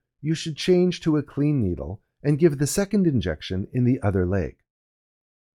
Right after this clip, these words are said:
If we put too much adrenaline into one spot in the body, we risk shutting down the blood to that area because of adrenaline's alpha one effect and killing the tissue by depriving it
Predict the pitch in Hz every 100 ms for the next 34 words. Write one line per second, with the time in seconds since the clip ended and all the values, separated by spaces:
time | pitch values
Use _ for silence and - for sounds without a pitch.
0 | - 139 202 - 240 226 - 254 254 240
1 | 190 143 131 117 107 107 107 101 98 165
2 | 180 - 117 117 113 98 90 87 71 64
3 | _ _ _ - 180 208 247 - - -
4 | 185 202 180 143 135 113 95 131 156 -
5 | 101 92 - 82 76 73 87 _ - 131
6 | 175 165 170 156 101 95 95 98 104 -
7 | 104 123 - 110 139 143 - 60 60 _
8 | _ _ _ - 170 175 214 202 147 139
9 | - 240 101 87 87 _ - 120 120 -
10 | 170 180 135 87 76